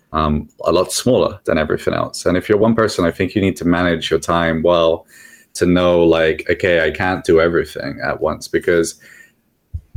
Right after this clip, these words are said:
'cause it's impossible. Like, the quality would drop, or it would be too stressful, or it would be just too much load for one person, like, whatever the, the reason.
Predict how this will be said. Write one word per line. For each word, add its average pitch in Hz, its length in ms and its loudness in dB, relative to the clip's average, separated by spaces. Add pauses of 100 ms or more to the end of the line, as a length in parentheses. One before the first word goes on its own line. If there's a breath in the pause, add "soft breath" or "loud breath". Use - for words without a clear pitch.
(160)
'cause 87 140 0
it's 90 160 0
impossible. 87 440 0
Like, 80 140 2
the 85 80 -2
quality 104 400 2
would 90 160 2
drop, 113 460 0
or 80 520 4 (140)
it 90 80 2
would 87 160 0
be - 80 -6
too - 160 -6
stressful, 110 500 0
or 95 220 6
it 82 120 2
would - 120 -4
be - 80 -6
just - 240 -10
too 95 140 -2
much 90 260 -2
load 95 440 4
for 87 120 2
one 90 220 2
person, 92 500 0 (180)
like, 85 120 -4
whatever 90 400 2
the, - 180 -4 (140)
the 87 100 2
reason. 78 480 -2